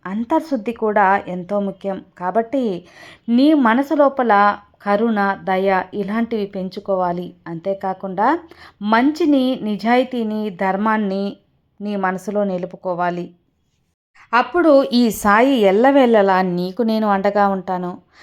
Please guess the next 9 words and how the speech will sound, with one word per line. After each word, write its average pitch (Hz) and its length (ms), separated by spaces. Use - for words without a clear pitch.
భగవంతుడు 285 800
కష్టాలు 262 500
ఇస్తున్నాడని 202 1040
నిన్ను 202 220
ఏదో 185 280
నిర్లక్ష్యం 190 640
చేస్తున్నాడు, 190 800
నీ 285 200
మీద 226 200